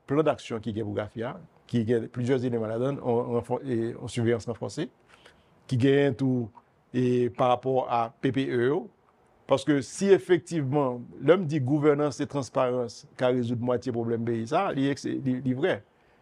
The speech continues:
Faut tout le monde connaît, il m'a répété là, je veux dire, après le ministre finance, là, qui te font intervention,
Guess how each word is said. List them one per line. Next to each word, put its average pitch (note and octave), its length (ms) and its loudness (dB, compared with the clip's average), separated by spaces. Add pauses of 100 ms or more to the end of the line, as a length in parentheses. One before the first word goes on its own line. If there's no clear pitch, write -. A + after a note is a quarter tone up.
(120)
Faut C#3+ 200 0
tout E3 120 0
le D3 60 -2
monde D3 160 0
connaît, C#3+ 360 0
il C3 80 -2
m'a B2 100 4
répété A#2+ 500 0
là, A#2+ 260 0
je A#2 60 -8
veux A2+ 80 -6
dire, C3 340 -4
après B2+ 360 0
le C#3 60 -6
ministre C3 300 -4
finance, A#2+ 300 -4
là, C#3 180 -6 (100)
qui B2+ 100 -4
te A#2 100 -2
font D3+ 160 0
intervention, A2+ 500 -4